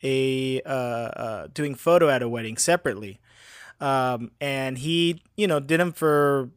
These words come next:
really, really cheap just 'cause he really wanted to just try it out and see if this was something that he wanted to do. Uh, and he found out by, you know, like this, like, by testing it out, he found out that he actually liked going to the weddings and shooting 'em.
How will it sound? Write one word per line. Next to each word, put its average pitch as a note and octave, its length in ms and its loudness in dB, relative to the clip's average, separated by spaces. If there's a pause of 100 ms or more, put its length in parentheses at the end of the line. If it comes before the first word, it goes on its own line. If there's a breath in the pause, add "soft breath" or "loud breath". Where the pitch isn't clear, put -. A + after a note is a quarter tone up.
(480)
really, E3 440 0
really E3 240 2
cheap G#3 300 -2
just E3 180 -4
'cause D#3+ 280 -2
he E3 120 -2
really D#3 220 2
wanted D3+ 260 -2
to C#3+ 80 -2
just C3+ 260 -6
try C#3+ 260 6
it C#3 80 4
out C#3+ 140 2
and B2+ 140 -4
see - 180 -4
if C3 80 -6
this C3 180 -6
was C3 140 -6
something C3+ 300 -6
that B2 140 -6
he A#2+ 60 -6
wanted B2+ 300 -4
to A#2 80 -6
do. B2 380 -2 (480 loud breath)
Uh, B2 440 -2
and E3 120 -2
he F3 40 -2
found F3+ 280 4
out F#3+ 200 4 (180)
by, D3+ 480 4
you E3 120 -2
know, D3 120 2
like C3+ 220 0
this, F#3 280 2
like, C3+ 240 0
by B2+ 140 0
testing D#3 460 -2
it C3 100 -2
out, E3+ 260 4
he D3 40 -4
found C#3+ 300 0
out C#3 200 0
that C3+ 200 -2
he - 180 -4
actually F3 440 0 (440)
liked D#3+ 420 0
going C#3+ 260 0
to E3 100 -4
the D3+ 80 0
weddings C#3 400 0
and C3+ 120 -6
shooting C3+ 340 -4
'em. D#3 160 -4